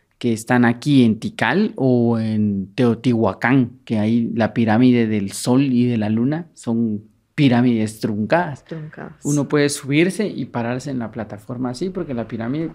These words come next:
Speaker 1: termina como en una terracita.
Speaker 2: Sí.
Speaker 1: Ajá.
Speaker 2: <laughs>
Speaker 1: Sí. Pero es, es que raro, porque estos pueblos antiguos vienen y eligen pirámides para construir,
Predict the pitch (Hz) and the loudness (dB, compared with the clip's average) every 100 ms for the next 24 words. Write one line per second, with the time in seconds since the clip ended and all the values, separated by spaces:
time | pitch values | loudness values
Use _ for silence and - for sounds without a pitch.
0 | - - 113 113 127 127 123 120 107 98 | -14 -12 -8 -4 -4 -4 -4 -6 -6 -8
1 | - - - - - _ - - 143 151 | -16 -20 -20 -20 -20 _ -20 -6 0 4
2 | 170 170 156 127 - 170 - 101 - - | 4 4 2 2 4 2 2 -2 -2 -2
3 | 170 139 - 127 131 123 170 - 233 - | -2 -2 -8 -6 -4 -2 -2 -2 -4 -6
4 | 196 147 127 - - - - - - - | -6 0 0 0 -8 -18 -18 -18 -20 -20
5 | - - 190 202 180 160 - 110 - 156 | -6 2 8 8 8 4 -4 -6 2 2
6 | - - - - - - 160 165 156 202 | 2 -10 -20 -20 -10 2 6 6 4 4
7 | 208 135 139 - 156 185 165 175 175 170 | 4 2 0 0 4 4 4 4 2 2
8 | 135 170 170 160 170 190 180 143 135 143 | 2 6 6 6 4 6 6 4 4 2
9 | 175 170 - - _ _ _ _ _ 147 | 2 0 -4 -14 _ _ _ _ _ 0
10 | 131 143 185 190 151 117 - 123 117 117 | 4 4 6 6 6 2 -2 -2 0 0
11 | 127 117 - 127 160 202 - | -2 -4 0 2 4 2 -2